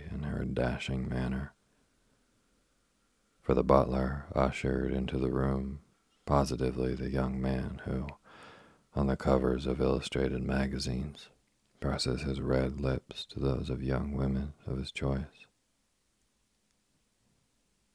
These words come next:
No, that was a little unfair. He was not quite so intolerably handsome and silly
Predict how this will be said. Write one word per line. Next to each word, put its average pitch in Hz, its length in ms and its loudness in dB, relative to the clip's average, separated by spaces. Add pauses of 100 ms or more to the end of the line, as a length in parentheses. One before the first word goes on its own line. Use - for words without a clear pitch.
(420)
No, 71 340 2 (840)
that 71 240 6
was 65 140 4
a 62 60 -4
little 64 280 -2
unfair. 65 600 -6 (1200)
He 73 140 2
was 67 180 6
not 65 240 0
quite 65 360 2
so 62 320 -2
intolerably 64 800 -2
handsome 62 500 -4
and 65 160 -6
silly 64 340 0